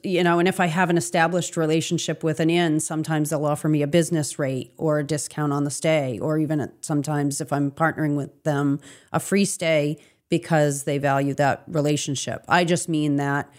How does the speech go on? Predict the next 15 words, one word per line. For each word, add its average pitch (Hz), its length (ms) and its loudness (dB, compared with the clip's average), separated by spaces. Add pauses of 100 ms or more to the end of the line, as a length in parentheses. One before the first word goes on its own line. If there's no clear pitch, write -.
(280)
I 175 160 4
don't 165 260 0
enter 151 320 0
into 151 300 0
situations 139 760 -4
where 135 220 -2
I 131 140 -2
go 143 260 0
in 139 440 -2 (360)
expecting, 123 920 -6 (560)
you 175 120 2
know, 123 300 0
anything 170 460 2
for 143 160 -4
free. 139 440 -2